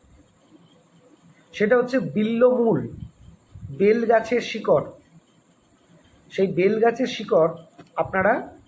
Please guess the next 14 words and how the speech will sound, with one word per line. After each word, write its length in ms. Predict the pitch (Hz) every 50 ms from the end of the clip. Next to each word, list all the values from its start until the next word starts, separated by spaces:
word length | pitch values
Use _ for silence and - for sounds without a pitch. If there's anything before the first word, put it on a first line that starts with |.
| _ _ _ _ - 131
ডান 280 | - 160 160 175 202 202
হাতে 520 | 185 160 196 190 196 214 240 285 - - - - _ _ _ _ _ _ _ _ _ _ _ _ _ _ _ _ _ - - _ _ - - -
বাজুতে 520 | 143 147 151 147 196 175 208 226 269 - - - - _ - - _ _ -
লাল 380 | 139 135 143 160 175 190 -
সুতোয় 340 | 202 - - 190 180 208 208
ধারণ 340 | 185 170 151 156 170 185 190
করতে 240 | 196 202 202 - 214
পারেন, 220 | 208 214 214 254 - - - - _ - - - _ _ _ _ _ _ _ _ _ _ _ _ _ _ _ _ _ _ _ _ _ _ _ _ - -
তাহলে 180 | - 156 165
যথেষ্ট 400 | 165 165 160 165 208 196 - -
ভালো 300 | 220 165 147 160 160 170
ফল 300 | 170 170 180 175 - - - - _ _ -
আপনারা 260 | 147 - 165 160 160
পাবেন। 420 | 151 160 165 170 180 226 254 254